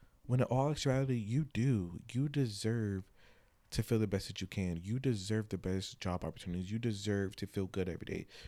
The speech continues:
You deserve to have a group of friends. You deserve to have fun in life. You deserve a good life. No matter how you feel about that, you deserve it.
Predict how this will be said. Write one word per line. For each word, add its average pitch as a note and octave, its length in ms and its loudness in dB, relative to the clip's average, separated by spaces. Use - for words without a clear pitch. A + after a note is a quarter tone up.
You A#2 100 2
deserve G#2+ 440 2
to G#2+ 60 0
have F#2+ 120 0
a F2+ 60 -6
group - 180 -16
of F2+ 80 -10
friends. G2 440 0
You G2 100 -2
deserve G2+ 460 0
to E2+ 160 -2
have F#2 380 -4
fun F2+ 300 -4
in D#2+ 220 -6
life. E2+ 280 -4
You G#2+ 100 -4
deserve G2+ 400 -2
a F#2 60 -2
good F2 280 -4
life. A2 440 -2
No A#2+ 100 4
matter D3+ 400 4
how - 160 -2
you C#3 160 -2
feel C3 220 0
about A#2+ 240 -2
that, - 240 -4
you A#2+ 200 0
deserve A#2+ 400 0
it. - 160 -4